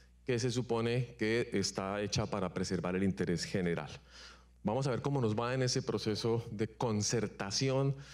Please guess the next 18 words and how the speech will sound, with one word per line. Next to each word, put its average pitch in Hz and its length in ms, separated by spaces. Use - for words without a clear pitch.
de 120 440
la 101 440
conservación 104 800
de 127 80
los 120 160
páramos, 127 580
pero 135 460
cualquiera 139 600
que 127 160
sea, 160 720
eh, 104 340
la 104 220
solución, 127 640
tal 135 160
vez 151 100
lo 147 100
más 147 160
importante 131 640